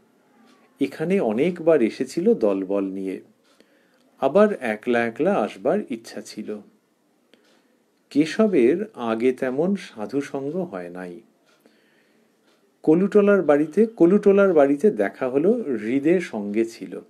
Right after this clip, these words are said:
কেশব সেন যে ঘরে ছিল, সেই ঘরে আমাদের বসালে।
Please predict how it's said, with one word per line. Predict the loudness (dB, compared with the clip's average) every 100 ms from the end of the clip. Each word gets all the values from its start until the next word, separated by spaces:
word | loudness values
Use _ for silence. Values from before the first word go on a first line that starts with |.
| _ _ _ _ _ _ _ _ _ _
কেশব | -4 -4 -2 -4
সেন | -2 -2 0 -2
যে | 0 0
ঘরে | -2 -4 -2 -2
ছিল, | -4 -2 0 0
সেই | -2 -8 -4 -2
ঘরে | -4 -8 -2 0
আমাদের | 0 -4 -4 -4
বসালে। | -6 -10 -10 -10 -12